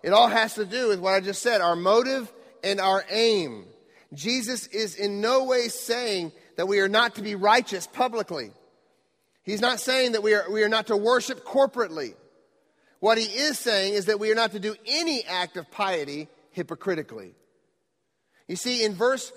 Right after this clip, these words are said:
sixteen of chapter five, the motive and the aim of our actions is God's glory, right?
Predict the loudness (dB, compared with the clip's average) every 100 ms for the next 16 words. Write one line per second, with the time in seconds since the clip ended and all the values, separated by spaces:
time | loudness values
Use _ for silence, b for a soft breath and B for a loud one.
0 | -20 -16 -6 -6 -6 -4 -2 -2 -2 -2
1 | -2 -2 -6 0 2 4 4 0 -6 -20
2 | _ b b -4 0 6 6 4 -2 -2
3 | -4 0 0 2 0 -2 0 2 2 2
4 | 0 -2 -6 -6 -6 -2 2 2 2 -2
5 | 0 4 4 2 0 -12 -20 -20 _ _
6 | _ _ _ _ 0 2 2